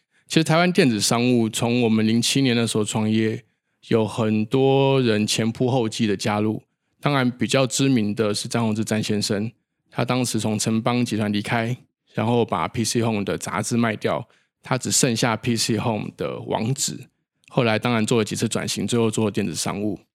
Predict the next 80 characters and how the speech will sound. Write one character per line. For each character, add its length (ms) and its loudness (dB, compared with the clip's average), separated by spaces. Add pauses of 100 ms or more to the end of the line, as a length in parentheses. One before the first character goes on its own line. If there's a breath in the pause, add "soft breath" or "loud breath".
(260)
那 100 -2
现 180 0
在 160 2
变 240 -2
成 140 -2
是 140 -6
台 120 -4
湾 160 2
的 220 0 (300)
电 140 2
商 180 0
龙 140 0
头 180 -2
之 200 -4
一。 300 0 (400)
那 120 0
当 140 2
然 140 4
另 160 4
外 160 4
一 80 2
个 400 0 (240)
大 220 2
的 180 0
一 40 0
个 200 0
连 180 0
续 200 0
的 80 0
电 200 0
商 320 0
的 280 -2
连 140 -2
续 120 -2
创 160 0
业 60 0
家， 260 -2
当 140 -2
然 100 0
就 80 -2
是 140 -4
郭 120 -2
家 140 0
兄 240 -2
弟。 260 -6 (400)
那 120 2
你 100 2
这， 180 2
这 340 0
一 100 2
路 160 2
以 80 0
来， 340 -2 (120)
呃， 520 -4
有 120 -4
第 120 -2
一 20 2
个 60 2
问 100 2
题 40 2
想 120 -2
要 60 0
请 220 -4
教 160 0
你， 120 -4
你 60 -4
看 160 0
到 100 2
这 140 0
个 80 2
台 140 -2
湾 120 2
的 140 2
整 160 -4
个 120 -2
电 260 0
商 260 0
的 220 -2
趋 260 -2
势， 400 -2